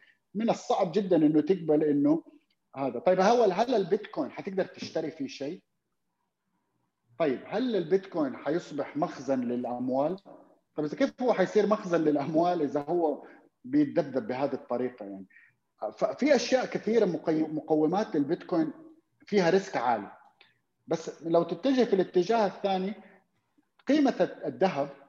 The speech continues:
الذهب دايمًا معروف عن الذهب إنه هو وقت الأزمات ما، ما، ما يطيح. يعني مثلًا أديك لما نزلت، لما نزلت ال-، ال-، وقت الكوفيد في فبراير ومارش، لما نزلت الأسواق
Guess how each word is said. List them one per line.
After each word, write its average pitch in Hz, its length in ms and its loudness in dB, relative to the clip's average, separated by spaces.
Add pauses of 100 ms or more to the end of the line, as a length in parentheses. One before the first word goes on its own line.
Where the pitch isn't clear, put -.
(160)
الذهب 170 480 0
دايمًا 208 260 2
معروف 156 460 -4
عن 123 120 -6
الذهب 151 500 -6
إنه 143 240 -4
هو 185 500 -2
وقت 185 220 -6
الأزمات 147 680 -4 (1400)
ما، 180 280 2
ما، 165 540 2
ما 160 160 0
يطيح. 143 460 -4 (260)
يعني 180 280 0
مثلًا 151 440 -2
أديك 156 340 -6
لما 160 280 0
نزلت، 170 640 -2 (300)
لما 170 220 0
نزلت 175 460 -2
ال-، 135 280 -4
ال-، 139 140 -2
وقت 185 260 -2
الكوفيد 139 600 0 (220)
في - 160 -8
فبراير 151 500 0
ومارش، 139 480 -2
لما 151 200 0
نزلت 175 360 -2
الأسواق 135 580 -2